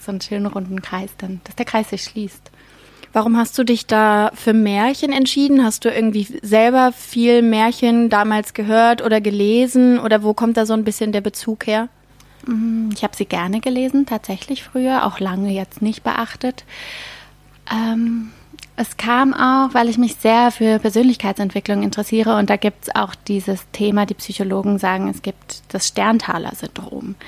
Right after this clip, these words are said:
Speaker 1: In der Geschichte geht's darum, dass ein kleines Mädchen alles gibt, ihre letzte Mütze, ihr letztes Hemd, ihr letztes Stück Brot und dann wird sie von oben belohnt. Und da sagt man in der Psychologie, das ist so ein bisschen falsch, man muss auch ein bisschen schauen, dass man sich selber hin und wieder etwas gibt.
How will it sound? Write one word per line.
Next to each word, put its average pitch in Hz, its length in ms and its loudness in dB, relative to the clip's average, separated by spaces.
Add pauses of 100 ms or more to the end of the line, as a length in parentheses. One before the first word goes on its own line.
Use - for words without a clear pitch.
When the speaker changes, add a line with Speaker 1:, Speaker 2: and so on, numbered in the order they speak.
(280)
Speaker 1:
In 190 140 -2
der 190 100 -2
Geschichte 196 440 -2
geht's - 260 -6
darum, 196 360 0
dass 190 180 -4
ein 196 80 -4
kleines 190 400 -6
Mädchen 196 380 -4
alles 190 380 -4
gibt, - 300 -2
ihre 190 240 0
letzte 196 800 -4
Mütze, 220 480 2
ihr 196 220 0
letztes 190 480 -6
Hemd, 196 320 0
ihr 202 100 -2
letztes 196 400 -4
Stück - 280 -6
Brot 208 360 2
und 190 160 -6
dann 208 340 0
wird 202 200 -6
sie 220 100 -4
von 202 240 -2
oben 202 320 -2
belohnt. 190 560 -2 (500)
Und 196 120 -6
da 190 80 -4
sagt 180 280 -6
man 208 140 -2
in 196 100 -2
der 196 80 -2
Psychologie, 202 600 -6
das 202 180 -4
ist 202 140 -14
so 226 60 -2
ein 220 120 0
bisschen 240 300 -2
falsch, 226 320 -2
man 208 120 -2
muss 220 180 -4
auch 202 140 -2
ein 226 80 0
bisschen 208 280 -6
schauen, 202 220 -2
dass 208 160 -6
man 202 100 -4
sich 196 160 -6
selber 202 320 2
hin 202 240 2
und 202 160 -2
wieder 202 300 -2
etwas - 280 -8
gibt. - 300 -6